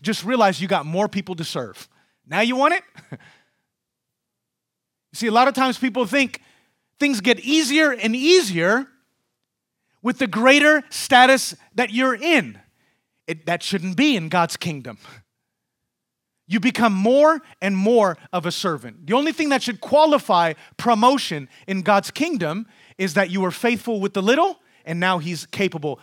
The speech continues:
of giving you and entrusting you with more. But if you're not even coming under and serving the ones who are presently with you, what makes you think you're gonna know what you need to do when you occupy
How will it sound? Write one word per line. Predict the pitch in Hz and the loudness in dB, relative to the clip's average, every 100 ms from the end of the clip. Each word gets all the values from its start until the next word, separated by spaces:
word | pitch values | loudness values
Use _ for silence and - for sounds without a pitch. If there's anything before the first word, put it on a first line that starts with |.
| - | -12
of | 151 | -10
giving | 117 170 160 | -8 -6 -6
you | 156 170 | -8 -10
and | 147 | -10
entrusting | 147 - 165 - 147 | -12 -10 -10 -10 -14
you | 143 | -14
with | 131 | -14
more. | 135 123 98 _ _ _ _ _ _ _ _ - | -14 -16 -16 _ _ _ _ _ _ _ _ -2
But | 233 | -2
if | 175 | 0
you're | 247 | 4
not | 277 330 | 6 6
even | 302 285 220 - _ | 2 -2 -6 -16 _
coming | - 311 302 220 | 0 2 0 -2
under | 180 381 359 233 190 190 - | 0 0 0 -2 -2 -6 -8
and | 214 226 | -6 -6
serving | - 339 370 349 214 208 208 - | -2 2 4 2 -2 -6 -10 -6
the | 240 | -2
ones | 233 262 247 | 0 0 0
who | 180 240 | -4 2
are | 233 220 - - | 2 2 -4 0
presently | 311 370 320 190 180 | 6 6 4 -4 -6
with | 170 175 | -6 -6
you, | 196 226 - _ | -6 -8 -10 _
what | 185 339 | 2 2
makes | 349 285 - | 2 -4 -4
you | 294 | -6
think | 233 320 202 - _ _ _ _ | -4 -6 -6 -14 _ _ _ _
you're | 220 | -4
gonna | 262 254 | -2 0
know | 254 | 0
what | 247 262 | 2 0
you | 220 247 | -2 -4
need | 254 254 | -4 -6
to | 254 | -6
do | 202 277 226 220 _ _ _ _ | -4 -4 -6 -10 _ _ _ _
when | 190 208 | -4 -2
you | 226 220 | -2 -4
occupy | 208 220 - 226 185 196 | -2 -2 -2 -8 -4 -4